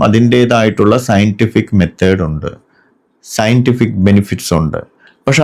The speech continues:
അത് നമ്മൾക്ക് ആരും പറയുന്നില്ല. അതൊരു അന്ധവിശ്വാസം എന്നുള്ള ലെവലിൽ നമ്മൾ കൊണ്ടു നടക്കുന്നു. വൺസ് നമ്മൾ അതിൻ്റെ ബെനിഫിറ്റ്സ് അറിഞ്ഞു കഴിഞ്ഞാൽ നമ്മളെല്ലാവരും ആ അനുഷ്ഠാനത്തെ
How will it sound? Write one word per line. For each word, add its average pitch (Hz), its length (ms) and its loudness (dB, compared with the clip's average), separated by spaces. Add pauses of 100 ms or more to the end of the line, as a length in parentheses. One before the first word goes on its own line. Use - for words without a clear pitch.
അത് 143 100 0 (120)
നമ്മൾക്ക് 127 380 0 (120)
ആരും 127 200 0 (140)
പറയുന്നില്ല. 127 720 2 (680)
അതൊരു 147 380 2
അന്ധവിശ്വാസം 110 840 0
എന്നുള്ള 98 280 2 (140)
ലെവലിൽ 82 340 0 (1500)
നമ്മൾ 98 280 2 (280)
കൊണ്ടു 92 280 2
നടക്കുന്നു. - 440 -4 (1300)
വൺസ് 175 440 0
നമ്മൾ 170 280 2
അതിൻ്റെ 135 280 2 (100)
ബെനിഫിറ്റ്സ് 156 480 0
അറിഞ്ഞു 127 320 2
കഴിഞ്ഞാൽ 92 360 2 (560)
നമ്മളെല്ലാവരും 104 800 2 (180)
ആ 101 40 2 (120)
അനുഷ്ഠാനത്തെ 104 760 0